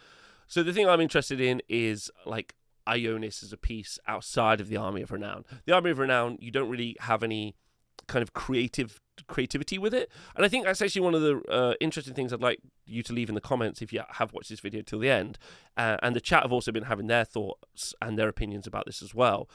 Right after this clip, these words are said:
What I find quite interesting is these armies of renown. Do people like them or do people not like them? Having seen recently a new player get into the game via an army of renown, I feel like it's a really good kind of, like, you know, just pick these models up, go play them,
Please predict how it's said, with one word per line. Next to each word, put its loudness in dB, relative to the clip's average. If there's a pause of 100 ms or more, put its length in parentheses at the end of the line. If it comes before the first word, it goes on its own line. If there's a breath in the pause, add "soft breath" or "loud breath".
(440 soft breath)
What 4
I 2
find 2
quite 0
interesting -4
is -4
these -4
armies -4
of -12
renown. -8
Do -16
people -4
like 2
them 0
or -4
do -8
people -8
not -2
like -8
them? -16 (240 soft breath)
Having 2
seen -2
recently 0
a 0
new 0
player 6 (120)
get 2
into -4
the -6
game 0 (200 soft breath)
via 4
an 2
army 2
of -6
renown, -8 (360 soft breath)
I -6
feel -2
like 6
it's -6
a -2
really -4
good -2
kind -4
of, -6
like, -4
you -4
know, -6
just -16
pick -2
these -4
models 0
up, -6
go 0
play 2
them, -8